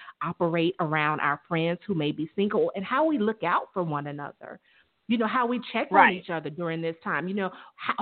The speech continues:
Speaker 1: who's who? 'Cause we do it in our family. Like, you know, I'll go out, then I'll come home, and my husband will go out, you know, and pick up items. So we can take turns, you know, for the, for the sake of safety. But if you're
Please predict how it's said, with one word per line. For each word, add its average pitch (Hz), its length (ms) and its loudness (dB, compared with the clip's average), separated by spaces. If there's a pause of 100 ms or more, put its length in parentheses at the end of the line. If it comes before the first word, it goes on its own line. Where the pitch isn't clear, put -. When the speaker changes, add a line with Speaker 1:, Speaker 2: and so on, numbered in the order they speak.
Speaker 1:
who's 349 300 2
who? 339 260 -4
'Cause 208 180 -4 (100)
we 302 160 0
do 233 160 -2
it 175 60 -2
in 165 80 -4
our 175 220 -4
family. 151 220 -10
Like, 151 200 -10 (200)
you 214 100 -2
know, 185 160 -2
I'll 190 240 2
go 202 220 -2
out, 175 300 0
then 165 120 -4
I'll 160 140 -4
come 180 200 -8
home, 175 300 -8
and 143 80 -10
my 131 100 -6
husband 175 360 -8
will 180 80 -6
go 175 200 -4
out, 165 340 -2 (200)
you 214 100 2
know, 180 120 2
and 135 120 -2
pick 220 200 -2
up 170 120 0
items. 165 240 2 (220)
So 160 80 -2
we 240 160 -2
can 151 240 -4 (300)
take 208 220 2 (120)
turns, 247 180 2 (220)
you 185 140 -6
know, 160 220 -2 (100)
for 175 100 0
the, 147 220 -4 (100)
for 196 100 -2
the 147 200 -2
sake 190 240 0
of - 80 -8 (140)
safety. 202 520 -4 (340)
But 196 100 2
if 202 100 0
you're 220 160 2